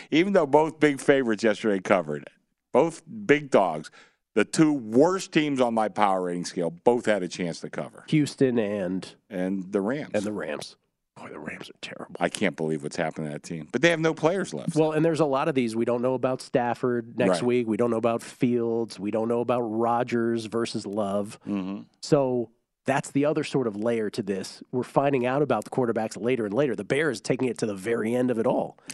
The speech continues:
Speaker 1: Uh, let me
Speaker 2: yesterday.
Speaker 1: say one more thing. When
Speaker 2: Please.
Speaker 1: guys bet, uh, season win totals, when you're betting over, just keep this in mind.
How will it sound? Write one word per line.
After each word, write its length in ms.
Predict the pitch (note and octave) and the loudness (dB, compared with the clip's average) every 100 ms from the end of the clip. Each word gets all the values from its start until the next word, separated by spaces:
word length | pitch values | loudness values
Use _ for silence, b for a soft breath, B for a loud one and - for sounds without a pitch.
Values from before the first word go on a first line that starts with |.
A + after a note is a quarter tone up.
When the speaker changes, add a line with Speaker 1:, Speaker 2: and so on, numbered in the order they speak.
| B | B
Speaker 1:
Uh, 60 | C#3 | -2
let 60 | |
me 60 | C3+ | 0
Speaker 2:
yesterday. 240 | C3+ D#3+ | 2 2
Speaker 1:
say 160 | C#3+ C3 | 2 2
one 180 | B2 D3 | 2 0
more 180 | C3+ A2+ | 0 -2
thing. 280 | C3 A2 | 0 0
When 120 | A2 D3 | 2 2
Speaker 2:
Please. 40 | |
Speaker 1:
guys 260 | B2 C3 C3+ | 4 2 0
bet, 400 | A2 A#2 A2 - | 2 0 0 0
uh, 280 | G2+ G2 F2+ _ B B | 0 0 -4 _ B B
season 420 | B - C3+ B2 A#2+ | B 0 0 2 0
win 180 | B2 | 0
totals, 500 | A#2 A#2+ A#2+ A#2 A#2+ - b b - | 2 2 2 0 -4 -16 b b -4
when 160 | G2 | 0
you're 100 | G2+ | 0
betting 440 | F2+ B2 C#3 D3 C3 | 2 2 2 0 -2
over, 580 | A2+ A2 A#2+ A2+ B2 A#2+ b b b _ _ | 2 2 2 0 0 -2 b b b _ _
just 180 | A#2+ B2 | -4 -4
keep 200 | - D3+ | -2 0
this 200 | A#2+ A2+ | 0 0
in 100 | A#2 | 0
mind. 320 | G#2 A2 F#2+ | 0 -2 -6